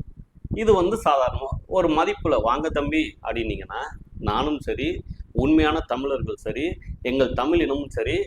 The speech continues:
எங்கள் அண்ணனும் சரி, எங்கள் தலைவனும் சரி, அன்புனா அன்பு, வம்புனா வம்பு, எதுக்கும் நாங்க வந்து கலங்கிட மாட்டோம். ஏன்னா நாங்க வந்து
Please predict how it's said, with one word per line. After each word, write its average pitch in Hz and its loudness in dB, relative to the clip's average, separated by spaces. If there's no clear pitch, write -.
எங்கள் 135 0
அண்ணனும் 160 2
சரி, 156 -2
எங்கள் 123 -4
தலைவனும் 175 0
சரி, - -14
அன்புனா 156 2
அன்பு, 147 -4
வம்புனா 135 2
வம்பு, 107 -8
எதுக்கும் 156 2
நாங்க 120 -2
வந்து 127 -8
கலங்கிட 117 -4
மாட்டோம். 104 -12
ஏன்னா 151 2
நாங்க 135 0
வந்து 156 -4